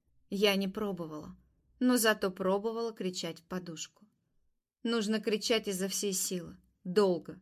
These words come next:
до хрипоты, пока не выйдет вся негативная энергия. Хорошо кричать протестные слова: «Нет», «Ненавижу», «Да пошли все» и так далее.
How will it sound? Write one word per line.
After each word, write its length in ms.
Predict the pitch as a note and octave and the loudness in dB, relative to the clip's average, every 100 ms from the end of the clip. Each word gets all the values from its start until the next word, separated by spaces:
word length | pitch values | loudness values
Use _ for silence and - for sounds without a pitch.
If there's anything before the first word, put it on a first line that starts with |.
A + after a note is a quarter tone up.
| _ - | _ -4
до 180 | F#3+ G3 | 0 0
хрипоты, 720 | G#3 G3 G3 G3 - E3+ - _ _ _ _ - | 0 -2 -2 -4 -6 -12 -12 _ _ _ _ 0
пока 300 | A#3+ A#3+ G#3+ | 2 4 2
не 160 | G3+ | 2
выйдет 420 | F#3 F#3+ F3 F3+ | 2 0 0 -4
вся 300 | - - G#3+ | -2 2 2
негативная 720 | A3+ G#3 G3 F#3 F3+ D#3+ F3 - - | 0 -2 -4 -4 -6 -6 -10 -10 -6
энергия. 580 | F3+ E3 D#3 - E3 - _ _ _ _ | -4 -6 -12 -16 -18 -20 _ _ _ _
Хорошо 480 | - C4+ B3 - A3+ | 0 4 4 4 2
кричать 480 | G3+ G#3 A3+ G#3+ F#3+ | 2 0 2 0 0
протестные 640 | G3 F#3 G3+ G3 F#3+ F3+ | -4 -2 -4 -2 -2 -2
слова: 480 | - F3+ E3+ F3 D#3+ _ _ _ _ _ _ | -2 -2 -2 -4 -8 _ _ _ _ _ _
«Нет», 540 | G3 G#3 G3 G3+ - - _ - | -4 0 0 -2 -6 -20 _ -6
«Ненавижу», 920 | G3+ G#3 G#3 F#3+ F3+ F#3+ F#3+ F3+ F3 _ _ | 0 2 4 4 2 0 0 -4 -8 _ _
«Да 160 | G3 A3 | 4 6
пошли 480 | G#3+ F#3 - F#3+ G3 | 6 2 0 -2 -2
все» 340 | - - F#3 - | -2 -6 -8 -8
и 100 | - | -6
так 280 | G#3 F#3 F3 | -2 -2 -2
далее. 380 | E3+ D#3 D#3 | -8 -10 -12